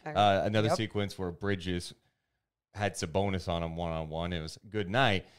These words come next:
Speaker 2: But as the game went on, I felt like the Kings did a great job moving and communicating on defense. And Sabonis, that guy busts his ass. Like, I, you know, so,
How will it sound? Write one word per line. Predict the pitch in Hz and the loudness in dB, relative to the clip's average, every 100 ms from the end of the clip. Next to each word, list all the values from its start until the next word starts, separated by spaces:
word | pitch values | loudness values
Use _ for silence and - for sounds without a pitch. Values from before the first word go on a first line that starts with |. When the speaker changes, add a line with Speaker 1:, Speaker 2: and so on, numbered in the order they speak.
| _ _ | _ _
Speaker 2:
But | 147 131 117 - _ _ _ _ - | 6 6 6 -4 _ _ _ _ 0
as | 170 170 | 2 2
the | 156 | 0
game | 139 160 | 0 2
went | 127 127 | 4 6
on, | 139 | 8
I | 101 | 6
felt | 135 | 4
like | 123 | 2
the | 104 | 0
Kings | - 120 107 | -2 -2 -2
did | 110 | -4
a | |
great | 85 92 104 101 | -6 -2 -2 0
job | 95 107 120 87 - | 4 6 6 4 0
moving | 98 113 117 113 | -4 -2 -2 -2
and | 98 | -6
communicating | 101 104 113 - 107 98 | -4 -2 -2 0 -2 0
on | 92 | 0
defense. | 120 147 104 95 - - _ _ | 0 0 0 -2 -4 -16 _ _
And | 143 139 | -2 0
Sabonis, | - 139 135 190 226 202 - - _ _ _ _ _ _ - - - | -2 2 2 4 4 2 0 -8 _ _ _ _ _ _ -20 -18 -10
that | 269 330 | -8 0
guy | 339 | 0
busts | 147 104 104 | 2 0 0
his | 101 85 | -6 -2
ass. | 87 82 78 147 | 0 0 -2 -4
Like, | 151 - | -4 0
I, | 170 - - - _ _ _ _ _ _ _ - | -2 -2 -10 -20 _ _ _ _ _ _ _ -2
you | 226 | 2
know, | 214 | 2
so, | 160 | 2